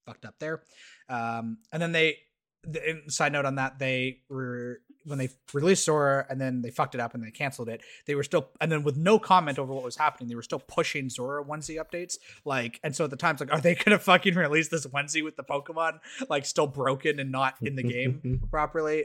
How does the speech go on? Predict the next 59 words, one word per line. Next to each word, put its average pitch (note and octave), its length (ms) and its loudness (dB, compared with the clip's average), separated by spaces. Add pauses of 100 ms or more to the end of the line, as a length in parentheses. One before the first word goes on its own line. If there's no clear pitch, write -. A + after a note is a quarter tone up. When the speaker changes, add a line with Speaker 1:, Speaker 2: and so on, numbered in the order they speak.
Speaker 1:
Uh, A#2+ 280 -4 (100)
but D3 80 -2
they D3+ 100 6
released D3+ 400 2
it E3 80 2
when D3+ 80 -2
they D3 100 0
released C#3 380 -4
it C3+ 40 -18
a B2+ 40 -10
second G3 240 0
time, B2+ 160 -8
then B2+ 120 -8
they A#2 80 -12 (340)
broke C3+ 240 0
it A#2+ 80 -4
a A2+ 40 -8
second B2+ 260 -10
time. A2 280 -12
But A#2 220 -10
anyway, A#2+ 240 -8
whatever. A2+ 420 -10 (380)
Um, A#2 360 -6
so C#3+ 300 -2 (100)
we C#3 120 -4
knew D3 160 0
it C#3+ 60 2
was C3+ 120 -2
coming C3 200 -4
because A2+ 180 -12
of A#2+ 80 -12
that. F3 200 0 (240)
Uh, A#2+ 280 -4
they C3 100 -6
were D#3 100 2
also F#3 220 6
pushing D#3 640 -4
a - 20 -6
bunch C3+ 220 -2
of C3 60 -4
Zora B2+ 280 -4
updates B2 380 -10
for C3 180 -8
it A#2+ 100 -10
for B2+ 100 -14
a - 40 -16
few B2 160 -12
days A#2 180 -10
before A#2 440 -10
the A2+ 80 -18
Spotlight F3 340 0
Hour. D#3+ 400 2 (340)
Uh, A2+ 380 -10
they A#2 80 -10
were A2+ 180 -12
teasing E3+ 520 -6
the D3 80 -12
Spotlight D3 400 -6
Hour, C#3 440 -4